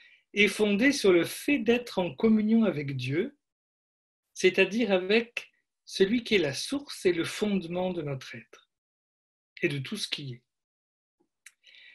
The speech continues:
La première joie, je crois, c'est le bonheur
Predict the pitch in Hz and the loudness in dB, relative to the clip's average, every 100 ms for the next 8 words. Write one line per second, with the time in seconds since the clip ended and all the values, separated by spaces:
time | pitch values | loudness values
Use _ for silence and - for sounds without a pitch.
0 | _ _ _ _ _ _ _ _ - 180 | _ _ _ _ _ _ _ _ 0 2
1 | 294 269 196 - 254 269 220 - 285 285 | 4 4 4 2 2 2 0 -2 -2 -2
2 | - 240 214 165 190 208 214 247 277 285 | 0 0 0 4 6 8 6 4 4 0
3 | - - | -2 -8